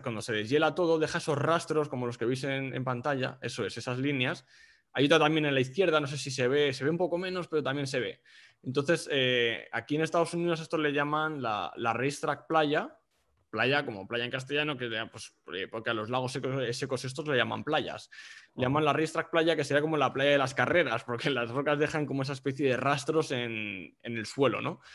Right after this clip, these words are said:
Speaker 1: En ese suelo que también está muy chulo, tiene esas, eh, texturas y esas, eh, esas formas de, de mosaico. Entonces, bueno, eh, mi idea aquí también, pues, bueno, tenía esas, esas rocas que, mm,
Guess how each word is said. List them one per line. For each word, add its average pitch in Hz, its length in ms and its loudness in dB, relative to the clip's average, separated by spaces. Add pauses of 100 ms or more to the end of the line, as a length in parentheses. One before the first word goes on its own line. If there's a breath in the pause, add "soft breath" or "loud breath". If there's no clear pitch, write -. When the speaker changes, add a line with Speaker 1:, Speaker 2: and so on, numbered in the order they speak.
(200 loud breath)
Speaker 1:
En 123 120 -4
ese 123 140 -4
suelo 135 240 0
que 147 80 2
también 127 400 -2
está 123 280 -4
muy 123 160 -2
chulo, 139 280 2
tiene 127 160 0
esas, 127 320 -4
eh, 113 160 0
texturas 127 540 0
y 123 40 0
esas, 120 280 -6
eh, 110 220 -2
esas 127 200 -8
formas 127 320 0
de, 110 200 0
de 113 80 -2
mosaico. 107 580 -2 (460 loud breath)
Entonces, 139 260 4
bueno, 147 260 6
eh, 117 280 0
mi 127 180 2
idea 135 140 4
aquí 139 120 0
también, 151 320 0
pues, 147 160 -2
bueno, 147 220 -2
tenía 120 260 -4
esas, 139 500 0
esas 135 280 -4
rocas 160 400 0
que, 123 640 0
mm, - 80 -20